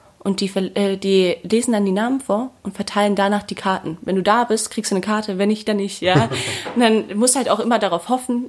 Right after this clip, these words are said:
Speaker 1: dass du deinen Namen vielleicht eingetragen hast oder
Speaker 2: Mhm.
Speaker 1: vielleicht auch nicht, ja, oder dass irgendjemand für dich gemacht hat.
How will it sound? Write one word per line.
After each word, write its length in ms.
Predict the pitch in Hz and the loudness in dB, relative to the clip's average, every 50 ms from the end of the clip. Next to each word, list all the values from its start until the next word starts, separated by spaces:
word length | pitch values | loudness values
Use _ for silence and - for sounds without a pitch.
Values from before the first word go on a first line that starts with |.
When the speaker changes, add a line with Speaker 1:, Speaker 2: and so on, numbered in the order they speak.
| - | -6
Speaker 1:
dass 220 | - 196 196 190 - | -6 -4 -4 -4 -4
du 160 | - 196 196 | -4 -2 -2
deinen 160 | 185 175 180 | 0 0 2
Namen 220 | 180 180 196 196 202 | 2 2 2 2 0
vielleicht 240 | - 175 180 - - | -4 -6 -4 -2 0
eingetragen 580 | 175 214 262 269 - - - 269 269 277 277 277 | 0 2 0 0 -2 -2 -2 0 0 0 -2 -4
hast 180 | 302 302 - | -4 -4 -4
oder 140 | - - 202 | -2 -2 0
Speaker 2:
Mhm. 40 | 208 | 2
Speaker 1:
vielleicht 220 | 214 208 202 202 | 2 0 0 0
auch 80 | 175 190 | -2 0
nicht, 280 | 196 226 294 330 - - | 0 0 0 -2 -4 -2
ja, 160 | 247 233 233 | 0 0 2
oder 180 | 214 196 190 | 4 4 4
dass 140 | 196 208 202 | 4 4 2
irgendjemand 460 | - - 202 214 208 208 196 190 190 | -2 -2 -2 -2 -2 -2 -2 -4 -6
für 80 | - - | -6 -10
dich 120 | - 233 | -12 -8
gemacht 260 | - 226 220 208 214 - | -4 -4 -4 -4 -4 -6
hat. 100 | 240 | -8